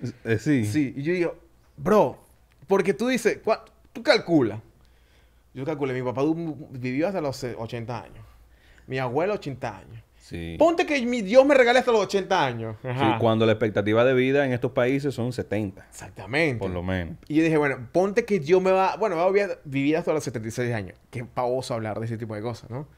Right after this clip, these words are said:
Speaker 2: Pero
Speaker 1: Sí.
Speaker 2: yo, eh, hay que pensarlo, Iván. O sea,
Speaker 1: Sí.
Speaker 2: ponte, bueno, vamos a suponer, yo voy a vi-,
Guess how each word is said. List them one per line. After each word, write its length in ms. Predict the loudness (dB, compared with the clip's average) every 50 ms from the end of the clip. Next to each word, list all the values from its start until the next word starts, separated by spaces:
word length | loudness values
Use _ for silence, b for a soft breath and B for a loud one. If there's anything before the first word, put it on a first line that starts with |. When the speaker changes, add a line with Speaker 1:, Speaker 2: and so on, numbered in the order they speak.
| b b b b b b b b
Speaker 2:
Pero 220 | 0 2 4 4 4
Speaker 1:
Sí. 80 | 4
Speaker 2:
yo, 160 | 4 2 2 2 -2 -6 -8 -6
eh, 140 | -6 -6 -4 -4
hay 80 | -4
que 80 | -4 -2
pensarlo, 360 | -4 -2 2 4 4 4 4 2
Iván. 340 | 0 0 0 -2 -4 -10 b b b b b b b b b b b b b
O 40 | 0
sea, 160 | 4 6 6
Speaker 1:
Sí. 60 | 6 6
Speaker 2:
ponte, 380 | 6 6 6 4 0 -4 -4 -4
bueno, 220 | -2 -2 -2 0
vamos 160 | -2 -2 -2 -2
a 20 |
suponer, 280 | -2 -2 -2 -2 -2 -2
yo 100 | -4 -2
voy 100 | -2 -2
a 80 | 0
vi-, 240 | 0 0 -2 -2 -6